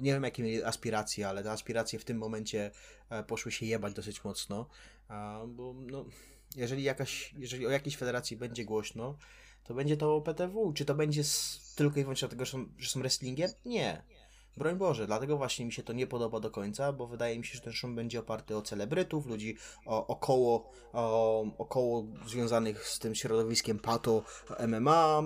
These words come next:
internetem i tak dalej. Myślę, że to oni będą generować ten szum przede wszystkim. E, i to na tym koniku będzie, będzie P T W jechać, natomiast,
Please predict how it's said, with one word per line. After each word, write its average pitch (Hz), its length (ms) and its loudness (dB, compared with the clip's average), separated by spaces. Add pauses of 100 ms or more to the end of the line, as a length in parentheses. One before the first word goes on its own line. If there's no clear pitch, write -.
(180)
internetem 117 600 2
i 104 40 -4
tak 104 160 -2
dalej. 131 360 4
Myślę, 147 240 2
że 113 60 0
to 117 120 4
oni 135 200 8
będą 113 240 8
generować 107 380 4
ten 113 140 2
szum 117 200 4
przede 110 240 2
wszystkim. 131 560 2 (840)
E, 113 360 2
i 117 100 2
to 123 120 8
na 135 140 10
tym 120 160 2
koniku 110 400 2
będzie, 104 600 2
będzie 107 320 0
P 110 140 0
T 107 120 0
W 104 160 0
jechać, 101 520 2
natomiast, 165 1000 0